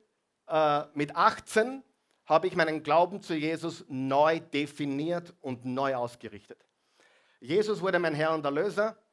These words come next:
als ich ein Kind war. Und dann, als ich sechzehn, siebzehn war, bin ich eineinhalb Jahre abgekommen und habe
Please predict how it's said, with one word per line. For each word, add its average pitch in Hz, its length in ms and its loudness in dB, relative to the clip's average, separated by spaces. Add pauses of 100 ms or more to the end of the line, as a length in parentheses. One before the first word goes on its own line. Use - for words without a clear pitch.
(260)
als 135 220 -2
ich 139 140 -2
ein 131 120 -2
Kind 190 320 -4
war. 208 320 0 (520)
Und 151 500 0 (460)
dann, 170 180 0
als 170 180 2
ich 160 160 -10
sechzehn, 208 520 -4
siebzehn 214 520 -6
war, 185 160 0
bin 175 160 -4
ich 160 160 -10 (100)
eineinhalb 170 440 0
Jahre 151 300 2
abgekommen 143 800 -4 (440)
und 143 140 -8
habe 151 380 -2